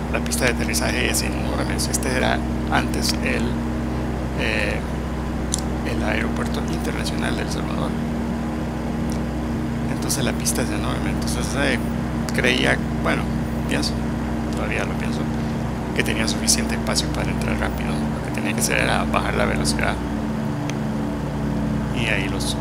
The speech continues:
nuestros amigos, los flaps, me estaban ayudando un montón a bajar la velocidad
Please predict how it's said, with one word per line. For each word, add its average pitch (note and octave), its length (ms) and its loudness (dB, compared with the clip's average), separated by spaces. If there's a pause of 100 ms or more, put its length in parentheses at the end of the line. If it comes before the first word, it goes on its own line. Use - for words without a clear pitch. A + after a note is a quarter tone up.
(140)
nuestros G#2+ 340 0
amigos, G#2+ 320 0
los - 160 0
flaps, - 540 2
me - 80 0
estaban A#2 240 -2
ayudando C#2+ 420 -2 (320)
un - 60 0
montón - 340 0 (240)
a G2+ 80 0
bajar - 220 -2 (100)
la - 20 0 (140)
velocidad - 380 0